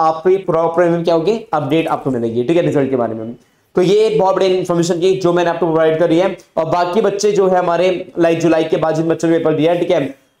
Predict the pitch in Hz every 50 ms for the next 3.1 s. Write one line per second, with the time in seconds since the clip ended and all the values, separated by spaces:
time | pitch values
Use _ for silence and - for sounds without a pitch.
0 | _ - 143 147 151 151 151 165 190 180 170 190 196 180 165 175 180 170 160 165
1 | 185 170 165 160 165 170 165 165 185 190 180 - - 156 127 - 156 156 160 160
2 | 160 165 147 147 147 147 165 147 - 156 151 131 147 151 139 127 123 123 131 135
3 | 139 160